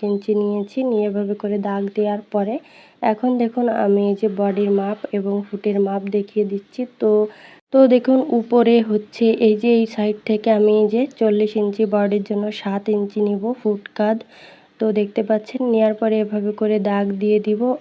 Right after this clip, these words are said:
আর এই যে দেখুন উপরে যে দাগ দিয়েছি, দাগের নিচ থেকে আরমোলের জন্য নিব হচ্ছে সাড়ে ছয় ইঞ্চি। তো নেয়ার পরে এখন আমি সাইড ফাড়ার মাপটা নিব সাড়ে বিশ ইঞ্চি। তো এভাবে করে যে সাড়ে, এ, বিশ ইঞ্চিতে দাগ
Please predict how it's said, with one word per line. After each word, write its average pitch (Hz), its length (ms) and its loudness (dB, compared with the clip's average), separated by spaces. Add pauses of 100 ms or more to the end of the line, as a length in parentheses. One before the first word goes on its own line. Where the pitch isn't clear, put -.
আর 202 260 -2
এই 208 120 -2
যে 214 160 -4
দেখুন 214 380 -2
উপরে 220 400 0
যে 214 160 0
দাগ 202 260 0 (140)
দিয়েছি, 208 400 0
দাগের 208 380 0
নিচ 208 260 0 (120)
থেকে 214 300 -2 (260)
আরমোলের 208 600 -2
জন্য 208 340 -4
নিব 202 260 -2 (140)
হচ্ছে 208 340 -8 (520)
সাড়ে 214 380 -4
ছয় 208 280 -2
ইঞ্চি। 208 360 -2 (200)
তো 214 100 -4 (240)
নেয়ার 214 300 2
পরে 220 260 0
এখন 220 360 0
আমি 220 220 2
সাইড 208 340 -4
ফাড়ার 214 260 -2
মাপটা 202 400 -4
নিব 202 200 -4 (100)
সাড়ে 202 340 -2 (160)
বিশ 214 260 -2
ইঞ্চি। 208 400 -2 (560)
তো - 120 -6
এভাবে 247 440 2
করে 226 320 0 (100)
যে 220 200 -2
সাড়ে, 208 380 -4 (180)
এ, 214 100 0 (200)
বিশ 208 320 -2
ইঞ্চিতে 208 460 -2
দাগ 202 220 -2